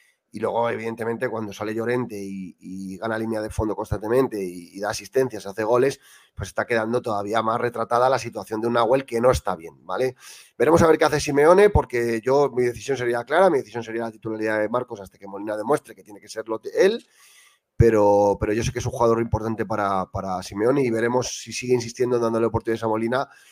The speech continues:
o apuesta por Llorente de una. Y Riquelme bien, lo, y lo que pasa es que yo creo que Riquelme está muy cansado, hizo un esfuerzo enorme contra el Getafe.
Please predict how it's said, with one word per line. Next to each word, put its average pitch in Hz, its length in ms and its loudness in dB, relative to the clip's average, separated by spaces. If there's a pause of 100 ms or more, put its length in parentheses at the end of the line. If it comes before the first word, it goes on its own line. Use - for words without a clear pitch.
(140)
o 110 100 8
apuesta 127 320 6
por 123 100 2
Llorente 107 360 -4
de 113 60 2
una. 127 260 2 (260)
Y 156 120 2
Riquelme 190 360 8
bien, 175 340 6
lo, 139 200 2
y 143 100 -4
lo 143 100 0
que 151 60 -2
pasa 185 160 -2
es 185 40 2
que 190 40 8
yo 185 100 6
creo 190 140 4
que 180 80 4
Riquelme 156 320 -2
está 151 180 0
muy 156 160 0
cansado, 147 440 2
hizo 151 160 -4
un 143 60 -4
esfuerzo 120 580 -2 (100)
enorme 147 400 2
contra 120 240 -6
el 113 80 -8
Getafe. 170 540 -2